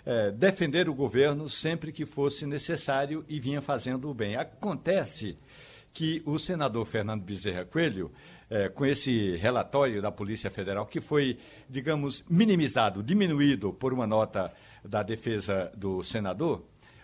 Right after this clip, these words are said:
o senador Fernando Bezerra Coelho também tem que cuidar de uma série de projetos do governo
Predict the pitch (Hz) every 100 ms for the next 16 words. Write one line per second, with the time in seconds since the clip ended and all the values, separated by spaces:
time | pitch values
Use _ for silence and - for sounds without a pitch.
0 | - 156 - 214 185 190 - 156 160 131
1 | 147 147 113 104 180 185 127 107 - 180
2 | 156 202 190 220 220 202 226 214 - 202
3 | 104 139 175 147 165 170 160 117 - 156
4 | 180 170 151 165 - 147 95 82 123 139
5 | 135 120 117 135 127 110 113 143 147 151